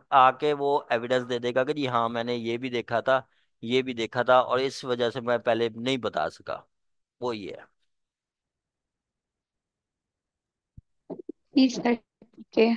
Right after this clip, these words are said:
Speaker 1: ठीक है, मतलब देखिए मैडम, जब चालान आ जाता है ना, फिर वो पहले वाला खत्म हो जाता है,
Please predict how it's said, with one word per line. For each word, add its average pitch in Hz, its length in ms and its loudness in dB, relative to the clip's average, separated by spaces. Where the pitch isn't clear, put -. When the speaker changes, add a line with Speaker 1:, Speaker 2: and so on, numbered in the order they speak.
Speaker 1:
ठीक 170 200 -4
है, - 220 0
मतलब 196 200 0
देखिए 190 300 2
मैडम, 202 240 2
जब 196 220 0
चालान 165 420 8
आ 190 100 8
जाता 156 220 4
है 175 40 0
ना, 185 200 6
फिर 175 220 -2
वो 190 140 -2
पहले 180 300 6
वाला 180 200 6
खत्म 160 320 -2
हो 98 100 -6
जाता 90 240 -8
है, 87 140 -6